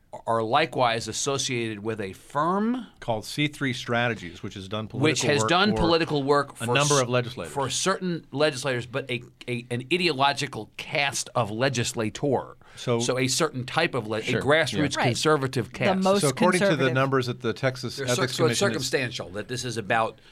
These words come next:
Speaker 4: Right.
Speaker 1: that end
Speaker 2: Right.
Speaker 1: trying to get the other end.
Speaker 2: Yeah, according to the reports, uh, that candidates file with the Texas Ethics Commission, almost seven hundred thousand dollars spent in the twenty fourteen cycle on,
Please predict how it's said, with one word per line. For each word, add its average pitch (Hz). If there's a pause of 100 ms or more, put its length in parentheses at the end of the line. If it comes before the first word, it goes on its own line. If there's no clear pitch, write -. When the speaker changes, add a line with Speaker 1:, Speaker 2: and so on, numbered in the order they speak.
(100)
Speaker 4:
Right. 170
Speaker 1:
that 139
end 127
Speaker 2:
Right. 95
Speaker 1:
trying 127
to 120
get 113
the 107
other 92
end. 76 (120)
Speaker 2:
Yeah, 131
according 175
to 143
the 117
reports, 127 (280)
uh, 113
that 113
candidates 135
file 117
with -
the 95
Texas 120
Ethics 113
Commission, 104 (440)
almost 135
seven 127
hundred 117
thousand 110
dollars 101
spent 107
in 104
the 101
twenty 113
fourteen 113
cycle 101 (440)
on, 113